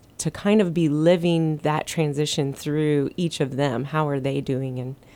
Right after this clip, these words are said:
so anyone who has gone through, well, any transitions at all, but maybe specifically moving to Guam can relate to that. But it was a big adjustment, but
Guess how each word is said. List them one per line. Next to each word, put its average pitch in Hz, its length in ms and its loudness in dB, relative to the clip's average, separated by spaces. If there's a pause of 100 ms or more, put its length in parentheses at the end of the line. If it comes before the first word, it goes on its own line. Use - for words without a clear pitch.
(580)
so - 160 2
anyone 170 360 6
who 170 100 2
has 147 180 4
gone 147 320 2
through, 143 320 0
well, 165 160 4
any 262 260 4
transitions 139 600 -2
at 143 80 0
all, 139 160 0
but 139 160 -2
maybe 135 240 -2
specifically 139 840 -2 (460)
moving 147 460 2
to - 120 -6
Guam 135 340 0
can 139 220 -4
relate 143 440 0
to 135 180 -4
that. 139 400 -2
But 131 260 -6 (640)
it 175 140 4
was 160 220 2
a 147 60 2
big 147 760 2
adjustment, 147 920 -2
but 143 300 0